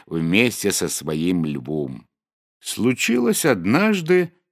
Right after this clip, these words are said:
что пришел он к замку. А был тот замок заколдованный. И стояла в воротах замка дева. Она была стройная,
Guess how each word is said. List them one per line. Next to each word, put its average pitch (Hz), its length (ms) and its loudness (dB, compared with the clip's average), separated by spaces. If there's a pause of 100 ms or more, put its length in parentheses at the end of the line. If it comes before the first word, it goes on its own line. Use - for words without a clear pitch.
(120)
что - 300 0
пришел 117 640 0
он 175 280 -2
к 80 60 -8
замку. 73 600 -6 (840)
А 78 180 2
был 156 400 0
тот 71 280 -8
замок 156 680 0 (400)
заколдованный. 104 1200 0 (840)
И 87 80 0
стояла 113 640 4
в 65 140 -6
воротах 98 640 0
замка 80 580 0 (420)
дева. 78 680 -2 (880)
Она 113 280 0
была 131 280 0
стройная, 98 1120 0